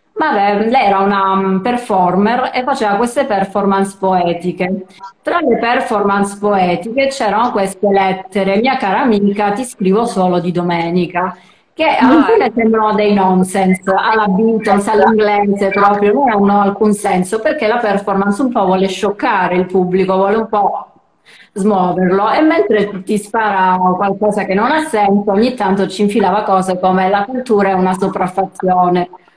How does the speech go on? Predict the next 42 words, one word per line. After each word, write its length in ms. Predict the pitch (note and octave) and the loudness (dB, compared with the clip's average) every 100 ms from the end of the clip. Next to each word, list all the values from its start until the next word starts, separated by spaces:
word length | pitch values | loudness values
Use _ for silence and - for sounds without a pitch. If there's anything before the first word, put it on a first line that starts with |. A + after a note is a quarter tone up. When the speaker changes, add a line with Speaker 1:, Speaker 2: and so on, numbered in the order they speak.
| - | -12
Speaker 1:
oppure: 520 | - G#3+ G#3 A3 G#3 G3 | -2 -2 0 2 2 0
"Ti 140 | G#3+ | -2
scrivo 360 | G#3+ B3+ A#3 G3+ | -2 0 0 2
di 120 | G#3 | 2
domenica", 520 | A#3 B3+ C4 G#3 F#3 | 2 2 2 0 0
la 100 | F#3+ | -2
prima 260 | G3 B3 G#3 | 2 0 0
è: 60 | F#3 | -4
"Ti 100 | G#3+ | -6
scrivo 260 | G#3 C4+ G#3+ | -2 0 2
di 100 | A3 | 2
domenica 540 | B3 G#3 G3+ G3+ G3+ | 2 0 0 0 0
perché 340 | G3+ F#3+ G3+ | -2 -2 0
è 40 | G3 | 2
l'unico 480 | A3 A#3 G3+ G3 G3+ | 4 2 2 0 0
giorno 420 | G#3 G#3+ G#3+ G3 | 0 0 0 0
al 120 | G3 | 0
femminile". 840 | - G3 G3+ F#3+ F#3 F#3 F#3 F3+ - - - | 0 2 2 4 4 4 2 0 -4 -18 -10
<laughs> 680 | - - - - G4+ G#4 - _ - - F#4 - - G4+ D4 C4+ - - | -6 -2 -2 -2 -4 -6 -10 _ -20 -12 -10 -10 -10 -8 -6 -6 -10 -8
E 220 | C#4 D4 | -2 -2
quella 420 | - E4 D#4+ B3 A3+ | 0 2 2 2 2
frase 880 | - A3+ F#3+ F#3+ F#3 A3 B3 C#4+ - | 2 2 0 -2 0 0 2 0 -2
che, 880 | A3 G#3 G#3 G3+ G3+ G3 F#3+ F#3+ F#3+ | 0 2 2 2 2 2 2 2 2
mm, 400 | F#3+ F#3+ F#3+ F#3 | 2 4 2 0
mi 80 | F#3 | -2
hanno 240 | G#3 G#3+ G#3 | 0 0 2
pure 240 | A#3+ A3+ | 2 2
tolto 420 | G#3+ G#3 G#3 G3+ | 0 -2 0 0
l'articolo, 760 | G3 G3+ G3+ A3+ G3+ - F#3 F#3 | 0 -2 -2 -2 -2 0 0 0
quando 220 | F#3+ G3 | 0 0
sono 140 | G#3 A3 | 0 0
andata 220 | B3 B3 | 0 0
in 120 | G#3+ | 0
galleria, 500 | G#3+ G#3 A3+ A#3+ G#3+ | 2 0 2 2 2
arrivo: 400 | G#3 A3+ B3 G3+ | 2 0 2 2
"Mia 240 | G3+ A3+ A3+ | 2 0 -2
cara 300 | C4 C4 A3+ | -2 0 0
amica, 600 | A3+ C#4 C4+ A#3 G#3 G3 | 0 0 -2 -2 -2 -2
preferisco 960 | G#3 G#3 G#3 G3+ A3 A#3+ - - F#3+ F#3 | -2 0 0 0 2 0 -2 -2 0 2
Margherita", 840 | F#3 G3 F#3 F3+ F3+ F3 E3 F3 | 2 2 0 0 0 0 0 -2
ho 60 | F3 | -2
detto 480 | F3 E3+ F3 E3+ | -2 0 -2 -4